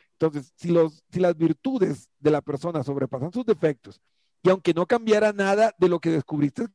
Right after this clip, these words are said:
que no te gusta o que no es bonito de él, aún así podrías seguirlo amando, entonces ese momento es cuando tú tomas la decisión, cuando haces la elección de amar a tu pareja. Y después del desamor es que llega el amor maduro.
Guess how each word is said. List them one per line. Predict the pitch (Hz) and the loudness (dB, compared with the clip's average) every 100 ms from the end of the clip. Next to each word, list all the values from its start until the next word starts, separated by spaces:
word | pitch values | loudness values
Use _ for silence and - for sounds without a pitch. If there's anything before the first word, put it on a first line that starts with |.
| - | -6
que | - | -6
no | 160 | -4
te | 175 | -2
gusta | 165 156 - 214 | -2 -4 -2 -2
o | |
que | 180 | -2
no | 151 | -4
es | |
bonito | 165 175 185 170 | -6 -4 -2 0
de | 165 | 0
él, | 170 - | 0 0
aún | 151 160 | -2 -2
así | 170 196 | -6 -6
podrías | 180 151 143 131 | -4 -4 -4 -6
seguirlo | 143 151 170 | -4 -2 0
amando, | 196 175 165 202 - _ - | 0 -2 -2 -4 -4 _ -16
entonces | - 151 175 - | -8 -4 -2 -2
ese | 156 | -4
momento | 208 202 196 | -2 -4 -2
es | 214 | 0
cuando | 180 | 0
tú | - 170 | -2 -4
tomas | 185 202 196 | -2 -2 0
la | 180 170 | 0 0
decisión, | 165 139 135 - 196 160 147 - | -2 -4 -12 -4 -2 -2 -8 -6
cuando | 147 139 | -4 -2
haces | 147 208 | 0 0
la | 196 180 | 0 0
elección | 170 147 - 196 220 214 - _ _ | 0 -4 -6 -4 -4 -6 -20 _ _
de | 156 156 | 0 2
amar | 156 170 180 | 2 2 0
a | |
tu | 160 | 0
pareja. | 160 151 147 135 - | 0 0 0 -6 -6
Y | 180 | 0
después | 185 - 247 320 | 0 2 4 4
del | 285 233 | 4 2
desamor | 202 175 190 247 254 _ _ _ | 2 2 2 0 -2 _ _ _
es | - - | -8 -4
que | 160 | -2
llega | 165 165 | 0 -2
el | |
amor | 147 143 143 | -2 -6 -4
maduro. | 143 131 104 | -2 -2 -6